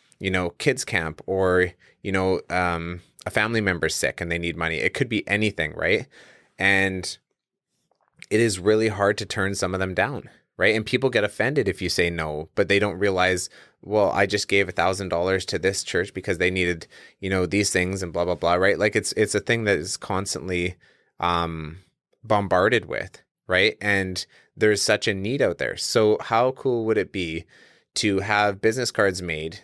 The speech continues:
that have a website, um, that now any business that participates in that donation, whether you donate fifty bucks, five hundred bucks, five thousand bucks, whatever you can do for the year, that would be your budget, you donate. Um, and then this program now,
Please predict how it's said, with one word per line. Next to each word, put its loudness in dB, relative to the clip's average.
that 0
have -2
a 0
website, 2
um, -2
that 2
now 2
any 2
business 0
that 2
participates -4
in -4
that -2
donation, 0
whether 0
you -6
donate -4
fifty 0
bucks, 0
five -2
hundred -2
bucks, 0
five 0
thousand 0
bucks, -2
whatever 0
you 0
can -4
do -4
for -8
the -6
year, 2
that 4
would 0
be -2
your 4
budget, 0
you -8
donate. 0
Um, 2
and 0
then 2
this 2
program 0
now, 0